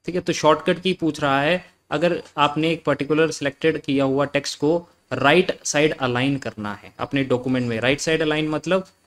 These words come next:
ये आपका लेफ्ट साइड है, ये राइट साइड है, इस साइड को अलाइन करना है तो कंट्रोल प्लस आर का यूज़ करेंगे। किसका यूज़ करेंगे? कंट्रोल आर का।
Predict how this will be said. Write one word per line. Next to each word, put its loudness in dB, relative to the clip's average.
ये 2
आपका 0
लेफ्ट 2
साइड 0
है, -2
ये 0
राइट 0
साइड -8
है, -8
इस -2
साइड 0
को 0
अलाइन 0
करना -10
है -18
तो -4
कंट्रोल 2
प्लस 0
आर 4
का -2
यूज़ -4
करेंगे। -12
किसका -4
यूज़ 0
करेंगे? -2
कंट्रोल -2
आर -6
का। -20